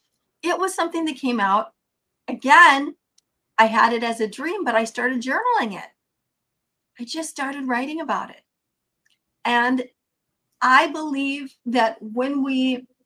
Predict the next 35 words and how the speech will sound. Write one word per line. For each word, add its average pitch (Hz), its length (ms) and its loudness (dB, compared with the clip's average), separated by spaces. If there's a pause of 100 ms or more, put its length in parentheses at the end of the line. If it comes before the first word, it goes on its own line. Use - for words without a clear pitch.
that 233 220 -4
we 277 160 -4
are 247 160 -2
attracting 233 800 -2
what 208 180 -2
we 214 140 -8
need. 208 420 -8 (600)
And 233 320 0 (880)
you 262 140 -2
might 247 260 2
think, 240 260 -8 (600)
there 254 160 0
might 277 220 2
be 294 80 -10
some 262 240 -6
people 247 420 -4
watching 254 520 0
or 240 100 -6
listening 247 420 -6
that 220 160 -12
think, 220 240 -12
"Oh, 220 160 -6
that's 220 320 -2
woo-woo." 202 520 -8 (500)
Listen, 254 480 -6 (1040)
if - 180 -10
you 294 180 -6
say, 254 560 -2 (300)
"I 233 120 4
get 233 200 -2
sick - 280 -10
this 226 160 -10
time 214 260 -8
every 190 260 -8
year," 185 460 -8